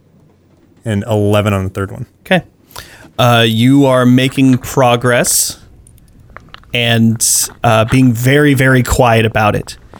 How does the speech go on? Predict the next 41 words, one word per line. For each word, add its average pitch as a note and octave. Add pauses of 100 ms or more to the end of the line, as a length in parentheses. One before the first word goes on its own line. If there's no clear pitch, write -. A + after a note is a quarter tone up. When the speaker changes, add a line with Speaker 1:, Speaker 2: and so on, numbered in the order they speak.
(440)
Speaker 2:
You B2
actually C#3+
manage C3+
to A2+
get A#2+
into A#2+
the A2+
bottom A#2
drawer. G2 (540)
Speaker 1:
Do, A#2+
but B2
do C3
I C3
know B2
what A#2+
drawer A2+
it's G#2
in? A2+
You C3
said A2
the G#2
top A2
drawer? B2
Speaker 2:
Top A2+
drawer. G#2+
Speaker 1:
Ugh, - (100)
so -
Speaker 2:
Three C#3
drawers A#2+
on A2+
each A2
side. G2+
Speaker 1:
Oh -
boy! G2
Continue A#2+
gnawing A2
upward, A#2+
I B2+
guess. B2+
Speaker 2:
Stealth. B2+
Speaker 1:
Stealth. A2+